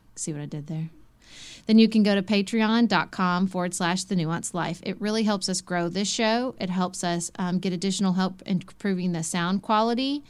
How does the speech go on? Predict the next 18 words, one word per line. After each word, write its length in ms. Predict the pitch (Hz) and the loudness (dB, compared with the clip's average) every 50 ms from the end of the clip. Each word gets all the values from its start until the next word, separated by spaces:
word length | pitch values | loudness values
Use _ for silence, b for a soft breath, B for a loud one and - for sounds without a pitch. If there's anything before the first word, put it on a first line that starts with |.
| B B B B B B B | B B B B B B B
additional 360 | - 190 180 - 190 185 180 | -4 -4 0 0 0 2 2
help 220 | 190 185 180 180 | 2 0 -2 -2
lining 240 | 180 175 175 170 165 | -4 -2 -2 -2 -2
up 100 | 175 170 - | -4 -4 -2
interviews 800 | - 262 262 247 233 190 196 185 175 170 165 160 156 147 139 - - - - | 0 2 2 2 2 0 0 0 0 0 -2 -2 -4 -4 -6 -8 -10 -6 -4
and 580 | 185 180 175 170 175 180 175 180 180 170 - - - | -4 -2 -2 -2 -2 -2 -2 -4 -4 -6 -8 -12 -8
contests 580 | - 247 240 226 208 - 208 180 160 165 165 - | -2 0 2 2 2 0 0 -2 -2 -2 -4 -4
and 160 | - 185 185 | -4 -4 -2
giveaways 400 | 220 226 202 196 190 175 170 170 | -2 -2 -2 0 -2 -2 -2 -4
and 80 | 175 - | -4 -4
all 100 | 190 208 | -4 -4
the 60 | 214 190 | -4 -4
fun 220 | - 190 185 185 | -2 -2 -2 0
things 240 | 175 180 175 180 170 | -2 -2 -4 -4 -4
that 140 | 175 131 - | -4 -4 -4
make 340 | 165 165 165 160 160 - - - | -4 -4 -4 -4 -6 -10 -12 -10
this 160 | 185 165 - | -8 -8 -8
community, 720 | - - 180 175 170 175 170 160 165 170 170 165 170 170 | -6 -6 -6 -4 -4 -4 -4 -6 -6 -6 -4 -4 -6 -6